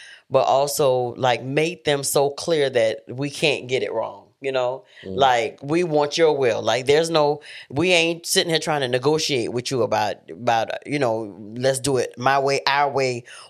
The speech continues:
Speaker 1: or your way." No, we want your way. So show us your way. And so literally, Holy Spirit dropped it in my spirit to, um,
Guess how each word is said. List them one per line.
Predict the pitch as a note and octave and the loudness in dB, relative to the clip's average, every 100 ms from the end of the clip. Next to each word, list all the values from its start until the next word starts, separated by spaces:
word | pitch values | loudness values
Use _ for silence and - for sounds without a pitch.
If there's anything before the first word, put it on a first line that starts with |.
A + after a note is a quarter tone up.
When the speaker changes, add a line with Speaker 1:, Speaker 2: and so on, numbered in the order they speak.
| - | 2
Speaker 1:
or | C3+ | 2
your | C3 F3 F3+ | 4 4 4
way." | C#3 | 2
No, | C#3 C#3+ | 4 2
we | D3+ A3 | 2 0
want | G3 C4 D4+ - | 4 2 4 2
your | D3+ | 2
way. | B2 A2+ A2+ | 4 0 2
So | D#3 D3 | 2 2
show | - A3+ F#3 | 2 4 4
us | D3+ D3 | 0 0
your | A#2+ | 0
way. | A2+ A2 - - - - - | -2 -8 -12 -20 -18 -10 -2
And | C#3 C#3 | 0 0
so | - C#3+ B2+ B2+ A#2+ A#2+ - - | 2 4 6 4 0 -4 -12 -8
literally, | C3 E3 F#3+ F3+ C#3+ C3+ | -2 0 2 0 0 0
Holy | D3 C#3 C3+ | 0 -2 -4
Spirit | - C#3 A#2+ | -2 -2 2
dropped | B2+ B2 B2 | 2 2 -2
it | B2+ | -4
in | A#2 A#2 A#2 _ - - | -4 -4 -8 _ -20 -6
my | A#2+ C#3 G#3 | -2 0 -2
spirit | - C#3 A#2+ A#2 A#2 | -4 -2 0 -2 -2
to, | - B2 G#2+ G#2+ - _ _ _ _ - | -4 0 0 -4 -10 _ _ _ _ 0
um, | B2+ A2 G#2+ G#2 - E2 - | 0 0 -2 -8 -10 -18 -20